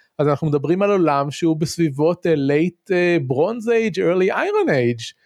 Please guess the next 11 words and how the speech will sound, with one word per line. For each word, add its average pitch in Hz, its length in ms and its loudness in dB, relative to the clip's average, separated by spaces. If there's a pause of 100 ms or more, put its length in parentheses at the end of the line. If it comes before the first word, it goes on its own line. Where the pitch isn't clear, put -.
(320)
נהיה 151 180 2
מעניין, 175 640 0
יש 135 260 -2
מאיפה 170 320 0
לשאוב, 240 500 0
יש 156 200 -2
עוד 208 220 0
מקורות 226 380 0
השראה, 151 380 0
אז 123 80 0
אנחנו 127 140 -2